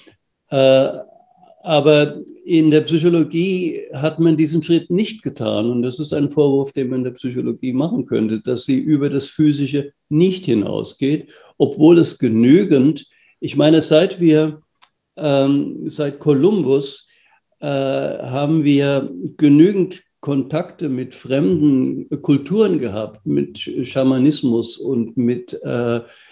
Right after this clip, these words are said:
Zauber- und Wunderkulturen, um zu wissen, dass es da noch ein bisschen mehr gibt als, ähm, äh, das Gehirn und seine Wirkung. Aber das hat nie gegriffen. Wir haben das als, ich, ich rede jetzt aus einem Erlebnis heraus.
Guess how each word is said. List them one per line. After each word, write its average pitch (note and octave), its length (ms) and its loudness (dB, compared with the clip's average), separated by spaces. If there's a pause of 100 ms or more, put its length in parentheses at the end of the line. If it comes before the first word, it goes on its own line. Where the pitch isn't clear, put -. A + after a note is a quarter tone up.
(260)
Zauber- C#3+ 420 2
und A#2+ 140 2
Wunderkulturen, C3 840 0
um C3 140 -2
zu B2+ 180 -4
wissen, E3 300 -2
dass C3 140 -2
es - 60 -12
da C#3+ 100 -4
noch C3 160 -2
ein C3 60 -4
bisschen B2 300 -6
mehr C#3 200 0
gibt - 420 -8
als, A2 580 -8 (160)
ähm, A#2 480 -4 (540)
äh, C#3+ 300 -8
das - 260 -4
Gehirn A#2+ 560 2 (340)
und A#2+ 500 0
seine A2+ 320 0
Wirkung. A#2 440 2 (140)
Aber B2+ 280 0
das D3 300 -4
hat F3 400 -4
nie E3+ 380 2
gegriffen. F#3 600 -4 (340)
Wir C#3+ 300 -6
haben E3+ 220 0
das E3 240 -2
als, D3 380 0
ich, - 460 -12
ich - 180 -12
rede D3+ 180 0
jetzt D#3+ 160 0
aus C#3+ 180 -2
einem C3 280 0
Erlebnis D3 480 0
heraus. D#3+ 460 0